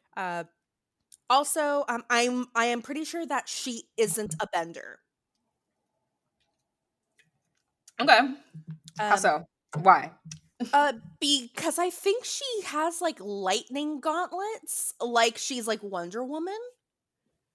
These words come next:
Speaker 2: Okay.
Speaker 1: I've, I've, I think that I, like, remember that. Or she's a bender that, like, bends lightning only. But, but I think that she's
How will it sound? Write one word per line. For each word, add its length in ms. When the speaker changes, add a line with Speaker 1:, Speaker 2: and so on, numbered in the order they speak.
Speaker 2:
Okay. 180
Speaker 1:
I've, 280
I've, 220
I 140
think 360
that 140
I, 120
like, 180
remember 320
that. 240
Or 200
she's 280
a 80
bender 640
that, 200
like, 260
bends 320
lightning 580
only. 560
But, 360
but 180
I 100
think 320
that 180
she's 600